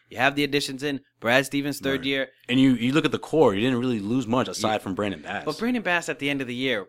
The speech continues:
Speaker 1: really, he wasn't, he wasn't
Speaker 2: Right.
Speaker 1: too much.
Speaker 2: But no, my, my
Speaker 1: He was
Speaker 2: point
Speaker 1: a
Speaker 2: is, my
Speaker 1: body.
Speaker 2: point is, is that you've, like, like you said, you've added those two guys to make up for Brandon Bass. And if you look at the rest of the rotation from last year,
Speaker 1: Right.
Speaker 2: they're all here.
Speaker 1: Everyone's back.
Speaker 2: Everyone's back.
Speaker 1: Everyone's back. You got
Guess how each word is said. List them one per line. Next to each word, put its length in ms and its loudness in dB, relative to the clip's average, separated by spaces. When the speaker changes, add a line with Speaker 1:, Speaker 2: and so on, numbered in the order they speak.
Speaker 1:
really, 480 -6
he 140 -6
wasn't, 380 0
he 120 -6
wasn't 220 4
Speaker 2:
Right. 100 8
Speaker 1:
too 80 -2
much. 320 -10
Speaker 2:
But 100 4
no, 60 10
my, 160 10
my 120 4
Speaker 1:
He 80 0
was 100 8
Speaker 2:
point 20 4
Speaker 1:
a 60 6
Speaker 2:
is, 60 -6
my 120 6
Speaker 1:
body. 80 2
Speaker 2:
point 160 6
is, 80 2
is 80 -2
that 320 4
you've, 260 -2
like, 140 -2
like 180 -2
you 60 -2
said, 180 2
you've 120 0
added 180 6
those 100 0
two 140 -2
guys 460 4
to 80 0
make 260 2
up 120 4
for 80 -4
Brandon 260 -2
Bass. 340 2
And 80 -12
if 100 -10
you 60 -6
look 80 -2
at 60 -4
the 60 -4
rest 220 0
of 60 -8
the 240 -4
rotation 440 -4
from 120 -10
last 240 -10
year, 200 -12
Speaker 1:
Right. 120 -16
Speaker 2:
they're 140 4
all 100 6
here. 260 0
Speaker 1:
Everyone's 460 0
back. 80 0
Speaker 2:
Everyone's 300 4
back. 340 0
Speaker 1:
Everyone's 300 2
back. 360 4
You 60 -4
got 200 0